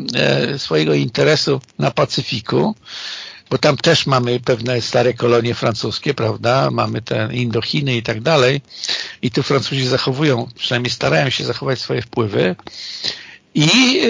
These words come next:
y, są obecni ze swoją marynarką wojenną i chcą tę obecność utrzymać. Te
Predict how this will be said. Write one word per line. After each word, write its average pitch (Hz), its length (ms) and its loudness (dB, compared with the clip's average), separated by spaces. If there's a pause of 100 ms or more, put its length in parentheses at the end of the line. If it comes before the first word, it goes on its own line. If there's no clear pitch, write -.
(220)
y, 214 40 -6
są 185 360 2
obecni 220 600 2
ze 135 120 2
swoją 139 360 2
marynarką 123 600 2
wojenną 120 520 2
i 175 120 2
chcą - 260 0
tę 196 160 2
obecność 156 500 0
utrzymać. 170 640 0
Te 156 220 4